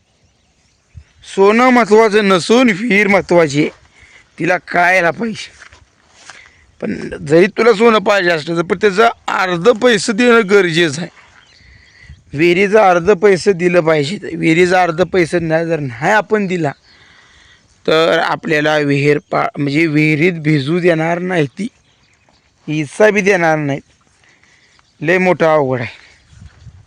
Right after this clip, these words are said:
हम्म. नाही तर आपल्याला मसरंसुद्धा इकायची वेळ येईल. चारा नसला तर पावसाळ्यात मस्त चारा हिरवागार आहे.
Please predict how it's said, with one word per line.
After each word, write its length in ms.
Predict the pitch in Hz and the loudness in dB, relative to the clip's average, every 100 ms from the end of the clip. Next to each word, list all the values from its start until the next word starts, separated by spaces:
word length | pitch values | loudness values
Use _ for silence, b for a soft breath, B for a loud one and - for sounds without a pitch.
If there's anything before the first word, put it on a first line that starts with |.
| _ _ - - _ _ - - | _ _ -20 -20 _ _ -20 -14
हम्म. 220 | 135 139 151 _ - _ _ _ _ _ _ _ _ _ - - - _ _ b b b b b b - | -8 -8 -8 _ -20 _ _ _ _ _ _ _ _ _ -20 -20 -20 _ _ b b b b b b -4
नाही 160 | 160 | 0
तर 40 | 175 | 2
आपल्याला 380 | 175 180 196 202 | 2 2 0 2
मसरंसुद्धा 580 | 196 151 190 190 185 | 0 2 2 2 2
इकायची 500 | 220 202 202 202 165 | 0 0 -2 -2 0
वेळ 180 | 175 156 | 0 0
येईल. 220 | 147 139 - _ _ _ _ _ _ _ _ _ _ _ _ _ b b b b _ | -2 -6 -10 _ _ _ _ _ _ _ _ _ _ _ _ _ b b b b _
चारा 280 | 220 233 240 | 0 2 0
नसला 340 | 254 226 180 202 | 0 0 0 0
तर 120 | 214 | 0
पावसाळ्यात 540 | - 233 202 247 247 | 0 -2 0 0 0
मस्त 240 | 240 247 - | 0 0 0
चारा 200 | 226 180 | -2 -2
हिरवागार 500 | 180 160 147 135 139 | -2 -2 -2 -4 -8
आहे. 200 | 113 | -12